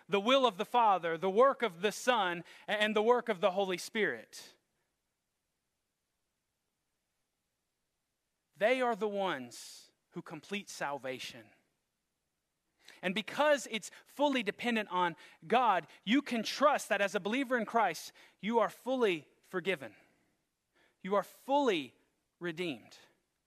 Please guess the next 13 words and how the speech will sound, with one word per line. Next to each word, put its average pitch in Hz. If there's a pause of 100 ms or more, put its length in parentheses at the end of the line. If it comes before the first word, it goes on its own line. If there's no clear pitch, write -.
(640)
You 202
are 180 (260)
fully 269
indwelt 175
by 135
the 123
Holy 131
Spirit. - (1900)
And 151
you 208
are 233
being 208
changed 185